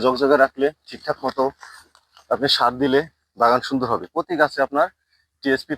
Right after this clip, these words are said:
পটাশ বা অনেকে ডিএপি দেয়, রিং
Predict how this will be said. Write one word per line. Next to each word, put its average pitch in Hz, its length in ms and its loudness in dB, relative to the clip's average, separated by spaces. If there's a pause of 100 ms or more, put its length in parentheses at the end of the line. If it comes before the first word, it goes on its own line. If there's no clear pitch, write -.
পটাশ 131 320 2 (1300)
বা 107 100 6 (160)
অনেকে 123 240 -4
ডিএপি 135 280 -4
দেয়, 127 120 -2 (360)
রিং 127 140 -4